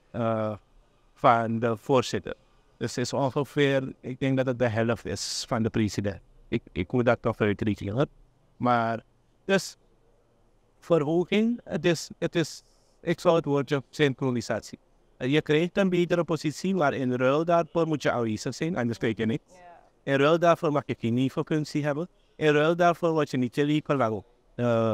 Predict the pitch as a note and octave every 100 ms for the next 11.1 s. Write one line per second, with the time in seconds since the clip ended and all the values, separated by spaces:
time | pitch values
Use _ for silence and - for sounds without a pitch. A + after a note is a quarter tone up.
0 | G2+ - - A#2+ G2 - - _ _ _
1 | G3+ D3 - - E3 - E3+ - - E3
2 | D#3 D3+ D3+ _ _ _ _ _ _ _
3 | _ _ - D#3+ D3+ C#3+ C#3 B2+ C3 A#2
4 | C3 A#2+ B2+ - A#2 A#2 G#2+ A2+ G#2+ G2+
5 | F#2+ G2 G#2 - G2+ - F#2+ G2+ G2 B2+
6 | F#3+ _ _ _ _ _ _ C3 C#3 C3
7 | C3+ - C3 B2+ B2 _ _ _ _ _
8 | _ - D3 D3+ C3 _ G#3 A#3 - A3
9 | B2+ G2 _ _ _ _ _ C#3+ - B2+
10 | B2 - A#2+ A#2 G#2 - B2 A2+ G#2 B2
11 | A#3+